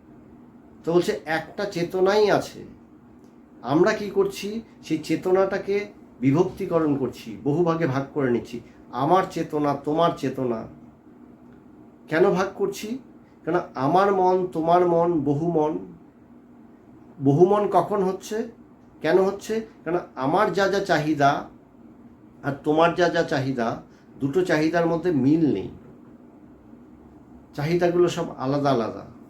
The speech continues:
তাই আমি তোমার থেকে আলাদা হচ্ছি। এই সংসারের মধ্যে আমরা একসাথে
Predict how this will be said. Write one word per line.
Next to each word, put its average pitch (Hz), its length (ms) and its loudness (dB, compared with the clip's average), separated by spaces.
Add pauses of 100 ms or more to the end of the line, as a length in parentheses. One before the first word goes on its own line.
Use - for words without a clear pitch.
(960)
তাই 156 300 2 (360)
আমি 160 220 0
তোমার 151 360 -2
থেকে 160 200 -6
আলাদা 127 320 0
হচ্ছি। - 460 -14 (1500)
এই 139 80 -4
সংসারের 175 560 0
মধ্যে 156 440 0 (320)
আমরা 147 240 0
একসাথে 160 760 -4